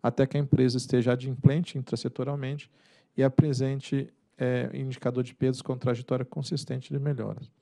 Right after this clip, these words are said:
Em relação à Eletrobras Rondônia, essa foi advertida no primeiro trimestre de dois mil e dezessete,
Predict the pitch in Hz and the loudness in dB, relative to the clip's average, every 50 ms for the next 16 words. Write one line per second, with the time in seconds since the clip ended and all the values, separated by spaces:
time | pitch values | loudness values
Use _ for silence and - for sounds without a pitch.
0 | _ _ _ _ _ - - - _ _ _ _ - - 147 143 151 143 135 127 | _ _ _ _ _ -20 -20 -20 _ _ _ _ -6 -2 2 4 6 6 6 4
1 | - - 139 131 127 127 123 - - 131 131 127 127 123 143 143 139 139 143 160 | 4 2 0 0 2 0 0 0 0 0 2 2 2 2 0 -2 0 2 2 2
2 | 165 170 214 202 147 131 - 147 131 - - 135 135 135 135 127 123 123 131 - | 2 0 2 2 2 2 2 0 -2 -2 0 -2 -2 0 -2 -2 0 0 0 -2
3 | 131 123 131 127 127 - 120 120 123 120 - - 120 120 117 - - 123 113 113 | -2 -2 -2 -2 -2 -2 -2 -2 -2 -4 -4 -6 -6 -4 -4 -6 -4 -6 -8 -6
4 | 123 123 120 131 131 - - - 147 151 - - | -8 -8 -6 -6 -4 -4 -2 -2 -2 -2 -4 -6